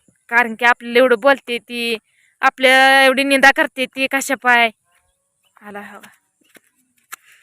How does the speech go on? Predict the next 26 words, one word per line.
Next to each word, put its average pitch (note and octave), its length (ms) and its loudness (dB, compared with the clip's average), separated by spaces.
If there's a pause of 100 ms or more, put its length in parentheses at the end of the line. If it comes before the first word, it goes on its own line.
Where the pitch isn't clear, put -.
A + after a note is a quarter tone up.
(140)
झाला F4 380 4
तुझ्या B3 180 -8
उड्या A3 160 -2
मारून. A#3 260 -6 (760)
बस F4+ 240 4
की D#4+ 80 -8
बस, E4 320 4
पाय D#4 140 0
दुखतेलं D#4+ 460 -2
बस. F#4 280 2 (400)
हा? F4 100 2 (920)
तर D#4 120 2 (120)
गाय D#4+ 160 6
त्यांना F4+ 340 2
काय E4+ 200 2
गाव F4 340 4
नाही, E4 280 6 (360)
गायनं D4+ 300 4
दावत E4 340 2
तोडले D4 260 0
भुरकडीतनं. B3+ 760 -6 (1160)
गाय C#4 100 0
माझ्याशिवाय C#4+ 540 2
गावत C#4+ 340 0
नाही A#3+ 140 -2
त्यांना. A#3 300 -6